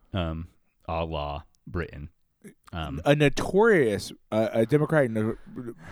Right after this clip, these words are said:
Speaker 2: monarchy notorious for listening to its subjects and, and caring about people in other countries.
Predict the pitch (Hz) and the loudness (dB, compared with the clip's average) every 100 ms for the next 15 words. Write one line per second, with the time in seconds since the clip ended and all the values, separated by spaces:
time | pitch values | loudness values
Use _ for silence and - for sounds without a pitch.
0 | - 120 123 113 101 107 143 - - 214 | -6 0 2 2 0 0 -2 -6 -2 0
1 | 147 107 98 90 87 90 85 - 90 85 | 0 -2 -4 -6 -6 -4 -6 -4 -6 -4
2 | 87 - 82 85 - 95 92 123 113 92 | -8 -8 -12 -12 -10 -12 -10 -8 -6 -6
3 | 85 82 78 - 90 - 110 104 101 82 | -8 -8 -8 -8 -10 0 2 2 -2 -6
4 | 104 139 - | -8 -4 0